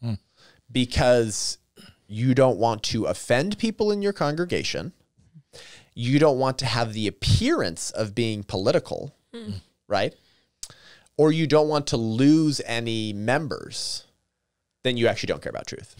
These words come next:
Speaker 3: Yeah.
Speaker 2: You don't care about it at all. It's not as if you care about it a little bit less than your reputation. You actually don't care about it at all.
Speaker 3: <laughs> Mm-hmm.
Speaker 2: Because if, if you're willing to cave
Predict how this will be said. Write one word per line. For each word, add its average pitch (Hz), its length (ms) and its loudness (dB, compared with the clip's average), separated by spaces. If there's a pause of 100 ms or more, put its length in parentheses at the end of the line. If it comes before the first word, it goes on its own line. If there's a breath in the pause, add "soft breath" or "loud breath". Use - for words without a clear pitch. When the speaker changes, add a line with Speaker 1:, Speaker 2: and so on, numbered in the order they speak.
Speaker 3:
Yeah. 127 200 -2
Speaker 2:
You 143 140 -4
don't 127 140 2
care 123 120 0
about 101 160 0
it 87 100 -4
at 92 60 -2
all. 85 160 0
It's 120 160 -2
not 202 200 4
as 185 140 2
if 175 140 0 (180 loud breath)
you 151 140 -4
care 151 200 4
about 131 240 4
it 120 120 2
a 113 80 0
little 113 240 0
bit 98 160 0
less - 600 -2 (120)
than 156 120 -2
your 156 100 2
reputation. 156 520 0
You 127 120 2
actually 113 180 0
don't 95 180 -2
care 98 100 -2
about 87 200 0
it 78 80 -8
at 73 100 -10
all. 90 200 2
Speaker 3:
<laughs> - 180 0
Mm-hmm. 247 320 -12
Speaker 2:
Because 131 260 -2
if, 127 120 0
if 135 160 -4
you're 135 160 2
willing 139 300 2
to 117 100 -2
cave 120 800 -4